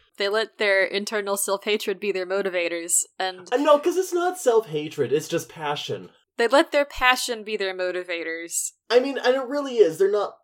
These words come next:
Speaker 2: like, we even, even Will points out, "There's so much passion in this room, even your arguing is about the work. You guys want to,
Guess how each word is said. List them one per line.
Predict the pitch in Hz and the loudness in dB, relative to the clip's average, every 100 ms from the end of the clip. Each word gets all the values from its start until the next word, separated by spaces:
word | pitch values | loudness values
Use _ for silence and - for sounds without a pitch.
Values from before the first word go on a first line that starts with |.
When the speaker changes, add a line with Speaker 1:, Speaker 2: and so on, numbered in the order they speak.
| - _ - | -20 _ 10
Speaker 2:
like, | 220 214 | 10 8
we | 254 | -4
even, | 254 254 | -6 -6
even | 247 277 262 | -4 0 8
Will | 247 | 8
points | 240 233 214 214 | 8 6 6 4
out, | 202 - | 0 0
"There's | 170 | 0
so | 165 220 | 8 8
much | 233 | 8
passion | 233 202 208 | 0 -2 -2
in | 185 | -2
this | 175 170 | -6 -2
room, | 165 156 | -2 -2
even | 180 190 | -4 -2
your | 180 - | 0 2
arguing | 160 165 156 | 2 2 0
is | 143 | 0
about | 131 135 139 139 | 0 2 2 2
the | 135 | -2
work. | 123 135 120 - - | 0 0 0 -2 -10
You | 151 | -8
guys | 147 143 190 | -2 0 0
want | 131 120 120 139 123 | -4 -8 -4 -4 -2
to, | 139 - | -4 -4